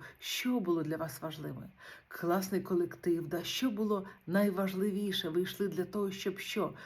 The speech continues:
Щоб познайомитись, щоб проявитись, щоб навчитись. Що?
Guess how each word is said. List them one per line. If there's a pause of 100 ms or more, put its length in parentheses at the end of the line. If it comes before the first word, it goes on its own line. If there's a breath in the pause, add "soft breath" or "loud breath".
(120 loud breath)
Щоб
познайомитись,
щоб
проявитись, (200 loud breath)
щоб
навчитись.
Що?